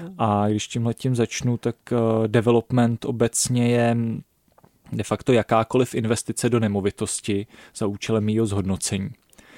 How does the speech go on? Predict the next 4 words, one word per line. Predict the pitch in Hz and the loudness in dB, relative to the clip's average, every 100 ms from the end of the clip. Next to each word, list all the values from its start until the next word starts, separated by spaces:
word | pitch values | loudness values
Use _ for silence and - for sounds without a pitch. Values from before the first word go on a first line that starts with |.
| - - - | -20 -20 -4
Takže | 113 104 107 117 113 | -2 0 4 4 4
veřejný | 113 113 139 143 | 2 2 4 4
development | 110 98 107 110 - 117 107 117 - - - - | 4 4 4 4 2 2 2 0 -6 -18 -18 -2
je | 113 110 | 2 2